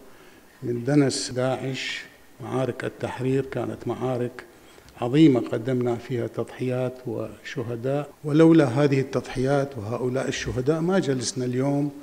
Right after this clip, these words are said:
نحتفي بالمتفوقين ونحتفي بالنتائج النهائية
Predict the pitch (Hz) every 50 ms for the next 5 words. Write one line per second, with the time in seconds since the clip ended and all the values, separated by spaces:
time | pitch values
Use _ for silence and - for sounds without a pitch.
0 | - - - - - - - - - - 151 160 156 - - - 147 - - -
1 | 135 131 123 123 123 120 117 - - 117 - 131 120 117 123 123 127 - 131 135
2 | 135 131 131 123 117 117 117 120 131 139 147 - - - 123 - - 131 131 110
3 | 120 120 120 117 - 160 175 165 - 127 - 131 131 123 120 120 120 110 120 127
4 | 127 123 - 131 131 131 127 123 123 123